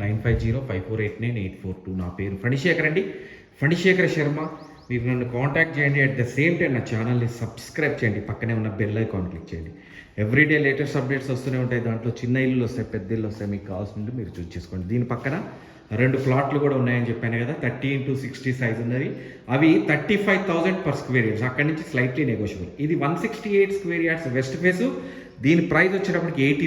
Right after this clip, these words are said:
lakhs, అక్కడి నుంచి slightly negotiable. దీని పక్కనే ఇంకోటి ఏంటంటే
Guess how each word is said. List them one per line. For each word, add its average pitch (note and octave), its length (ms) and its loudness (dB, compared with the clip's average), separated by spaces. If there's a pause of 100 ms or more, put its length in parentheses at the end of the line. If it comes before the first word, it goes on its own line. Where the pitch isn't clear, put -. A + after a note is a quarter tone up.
lakhs, B2+ 300 2
అక్కడి D3 240 -2
నుంచి C3+ 200 -10
slightly A2 420 -4
negotiable. F2+ 360 -8 (840)
దీని D3 240 4
పక్కనే E3+ 280 2 (120)
ఇంకోటి E3 380 4
ఏంటంటే C3+ 340 2